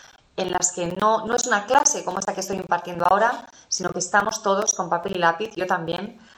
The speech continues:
haciendo el trabajo que yo os propongo, cada una de ellas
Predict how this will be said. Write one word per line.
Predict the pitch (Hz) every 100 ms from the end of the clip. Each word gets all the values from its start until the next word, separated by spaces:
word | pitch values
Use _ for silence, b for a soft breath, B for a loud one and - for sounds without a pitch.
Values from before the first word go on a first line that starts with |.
| -
haciendo | 175 208 208 220 -
el | 190
trabajo | - 175 190 190 196
que | 175
yo | 185
os | 180
propongo, | - 165 180 185 214 - - -
cada | 220 226 233 240 - - b b b b
una | - 214 214
de | 196
ellas | 190 196 185